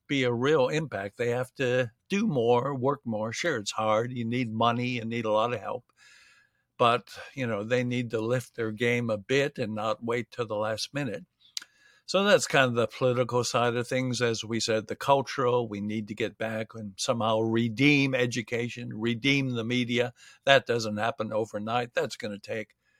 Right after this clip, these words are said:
a generation or more. So we have to be ready for the long haul.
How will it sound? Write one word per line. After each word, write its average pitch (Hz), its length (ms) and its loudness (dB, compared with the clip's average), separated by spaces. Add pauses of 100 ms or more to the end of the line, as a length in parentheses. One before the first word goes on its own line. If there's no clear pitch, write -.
(300)
a 110 100 -8
generation 117 800 0
or 107 200 -4
more. 117 540 6
So 123 200 -4
we 110 120 0
have 117 180 -4
to 123 80 -6
be 113 180 -4
ready 110 320 -2
for 107 220 -4
the 107 80 -6
long 110 400 0
haul. 113 560 2